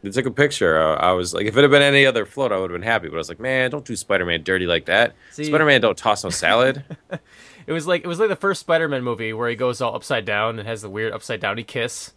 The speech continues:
Speaker 2: with
Speaker 1: Yeah.
Speaker 2: Mary Jane. Except he's all, like, upside down and Uncle Sam, like, "Take that, America." Blah, blah, blah.
Speaker 1: I mean, to be honest, if I was one of those balloon handler people,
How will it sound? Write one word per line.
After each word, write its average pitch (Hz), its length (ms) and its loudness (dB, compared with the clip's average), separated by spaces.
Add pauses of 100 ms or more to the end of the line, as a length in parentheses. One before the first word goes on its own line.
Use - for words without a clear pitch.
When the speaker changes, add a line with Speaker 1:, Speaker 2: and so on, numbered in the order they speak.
(140)
Speaker 2:
with 90 100 -6
Speaker 1:
Yeah. 87 60 2
Speaker 2:
Mary 82 160 0
Jane. 110 400 -4 (480)
Except - 260 -6
he's 127 160 -4
all, 123 140 4
like, 113 160 0
upside 135 300 0
down 123 260 2
and 107 80 -4
Uncle 120 220 -4
Sam, 113 500 -6
like, 104 220 -4
"Take 202 160 0
that, 196 220 2
America." 165 600 2 (120)
Blah, 101 100 -12
blah, 110 220 -10
blah. 95 680 -8 (440)
Speaker 1:
I 120 80 -14
mean, 156 100 6
to 147 120 -4
be 175 100 6
honest, 170 300 4
if 131 120 -2
I 131 140 4
was 123 160 4
one 120 160 0
of 104 80 0
those 95 380 0
balloon 98 720 -2
handler 98 420 0
people, 113 520 0